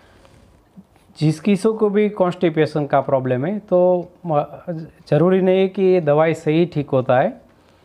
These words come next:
आप अपनी लाइफस्टाइल में थोड़ा चेंज लाइए। रेगुलर बेस पे, अम, चालीस पैंतालीस मिनट तक वॉकिंग कीजिए।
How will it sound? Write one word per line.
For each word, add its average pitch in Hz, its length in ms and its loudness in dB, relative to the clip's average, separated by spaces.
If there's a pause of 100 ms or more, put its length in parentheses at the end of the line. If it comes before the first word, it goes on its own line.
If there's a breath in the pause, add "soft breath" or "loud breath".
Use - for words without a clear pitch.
(520 soft breath)
आप 160 240 0
अपनी 175 520 0
लाइफस्टाइल 151 500 0 (160)
में 175 120 0
थोड़ा 165 280 0
चेंज 143 320 0
लाइए। 143 380 -2 (280)
रेगुलर 143 580 0
बेस 143 280 -2
पे, 147 520 2
अम, 147 380 -12 (280)
चालीस 143 320 0
पैंतालीस 139 580 -2
मिनट 139 260 -2
तक 139 180 0
वॉकिंग 139 360 -2
कीजिए। 131 420 -4